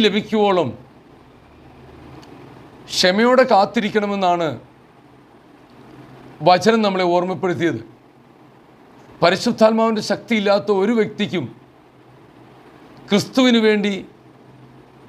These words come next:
ഒന്നും ചെയ്യുവാൻ കഴിയുകയില്ല എന്ന് വചനം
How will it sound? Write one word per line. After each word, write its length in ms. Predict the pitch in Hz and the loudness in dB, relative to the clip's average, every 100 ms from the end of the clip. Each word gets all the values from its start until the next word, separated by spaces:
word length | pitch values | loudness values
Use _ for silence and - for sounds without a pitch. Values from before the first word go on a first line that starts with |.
| - - - 160 180 | -20 -20 -8 0 2
ഒന്നും 260 | 226 269 - | 4 2 2
ചെയ്യുവാൻ 280 | 233 214 214 185 | 2 2 2 0
കഴിയുകയില്ല 420 | 196 196 196 185 185 | 0 2 2 2 0
എന്ന് 200 | 180 180 170 - - - - - - - - - - - - - - - - - - 151 | -2 -4 -8 -12 -20 -20 -20 -20 -20 -20 -20 -20 -20 -20 -20 -20 -20 -20 -20 -20 -4 2
വചനം 340 | 180 196 220 | 4 4 2